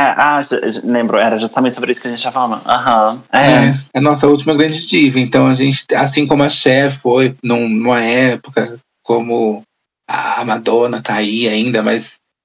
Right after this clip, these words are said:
Speaker 2: é, nem todo mundo consome como antes, né? Então, a Gaga
Speaker 1: Ah, então, tipo, foi a última nesse sentido, tipo, a última que apareceu e que foi, tipo, tinha esse status de, de diva, assim, né? Porque depois,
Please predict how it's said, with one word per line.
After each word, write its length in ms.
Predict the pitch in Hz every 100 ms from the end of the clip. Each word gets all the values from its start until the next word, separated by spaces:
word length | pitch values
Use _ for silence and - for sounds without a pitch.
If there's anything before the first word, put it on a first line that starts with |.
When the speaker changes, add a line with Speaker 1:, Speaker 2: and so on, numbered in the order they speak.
| _ -
Speaker 2:
é, 400 | 127 120 127 117
nem 220 | 117 135
todo 240 | 135 135
mundo 260 | 120 113 113
consome 680 | 117 120 - 113 123 123 110
como 340 | 117 113 110
antes, 560 | 110 110 123 113 110 101
né? 360 | 107 104 101 98 107 _ _ _ -
Então, 440 | 123 110 110 127 135 _ _ _ _ _ _ _ -
a 100 | 117
Gaga 480 | 110 110 120 117
Speaker 1:
Ah, 40 | 120
então, 480 | - 131 127 104 87
tipo, 220 | 110 123
foi 160 | 127
a 80 | 123
última 300 | 135 139 151
nesse 240 | 131 123 127
sentido, 360 | 147 143 120
tipo, 180 | 107 -
a 80 | 117
última 340 | 131 147 147
que 80 | 131
apareceu 560 | 135 127 123 - 127 127
e 40 |
que 120 | 127
foi, 420 | 123 123 127 135
tipo, 240 | 131 - 113
tinha 240 | - 131
esse 160 | 123 127
status 400 | 131 123 127 123
de, 240 | 123 123
de 240 | - - 113
diva, 580 | - 113 123 123 - 101
assim, 220 | - 107
né? 120 | 104
Porque 180 | 98 113
depois, 640 | 127 127 127 131 143 -